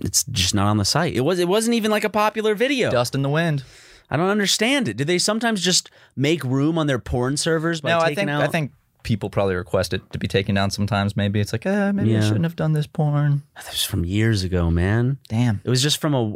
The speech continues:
Speaker 1: uh, it was just a webcam show in a, in a car.
Speaker 2: Okay, well, that's interesting. Maybe fans can find it for you.
Speaker 1: People were calling me simp for, for, uh, giving some of my money to
Speaker 2: For having an OnlyFans?
Speaker 1: Yeah, for having, well, I don't have an OnlyFans, but
Speaker 2: Oh, yeah,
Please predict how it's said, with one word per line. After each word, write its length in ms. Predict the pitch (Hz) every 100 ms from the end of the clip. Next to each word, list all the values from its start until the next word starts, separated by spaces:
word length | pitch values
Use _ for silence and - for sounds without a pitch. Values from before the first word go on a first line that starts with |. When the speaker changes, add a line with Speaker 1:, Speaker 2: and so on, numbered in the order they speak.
| -
Speaker 1:
uh, 160 | 113 107
it 60 |
was 140 | 120 131
just 180 | 156
a 40 | 127
webcam 640 | 104 117 143 - 135 110
show 360 | 107 110 98 101
in 60 | 101
a, 60 |
in 140 | 85 98
a 60 |
car. 600 | 87 - 123 147 92 - - _
Speaker 2:
Okay, 380 | 143 233 185 214
well, 100 | 151
that's 160 | 160 165
interesting. 560 | 185 175 - 107 95
Maybe 240 | 127 151 190
fans 280 | - 175 180
can 120 | 127
find 260 | - 101
it 60 | 92
for 160 | - -
you. 80 | - - - 107
Speaker 1:
People 240 | 117 127
were 100 | 113
calling 260 | 110 107 98
me 100 | 87
simp 400 | - - 123 101
for, 360 | - 85 - -
for, 440 | - 90 80 - - - _ _
uh, 360 | 82 80 57 50 - - - - 92
giving 280 | 101 95 90
some 200 | - 92
of 80 |
my 120 | 90 85
money 280 | 87 87 92
to 100 | -
Speaker 2:
For 80 |
having 200 | 110 107
an 20 | 107
OnlyFans? 440 | 110 120 147 131
Speaker 1:
Yeah, 140 | 120
for 120 | 90 98
having, 200 | 87 85
well, 140 | - 107
I 80 | 110
don't 160 | 98
have 220 | 104 110
an 60 | 98
OnlyFans, 500 | 85 78 - - - -
but 220 | - - - _ _ -
Speaker 2:
Oh, 60 | 185
yeah, 340 | 156 156 101